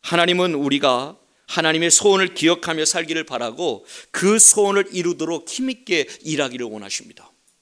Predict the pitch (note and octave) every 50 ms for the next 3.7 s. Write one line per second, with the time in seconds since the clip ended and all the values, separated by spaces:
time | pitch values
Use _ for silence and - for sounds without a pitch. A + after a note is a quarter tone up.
0 | _ _ _ _ _ _ _ _ _ _ _ _ _ _ _ _ _ _ _ _
1 | _ _ _ _ _ _ _ _ _ _ _ _ _ - - - C#3 C#3 C3 B2+
2 | B2+ B2+ B2+ B2 C3 C3 D3 - - - - - _ - - D#3+ D3 D3 C#3+ D3
3 | D3 D3+ C#3+ - - D3+ C3 B2 C#3 D#3+ C#3+ A2 G#2+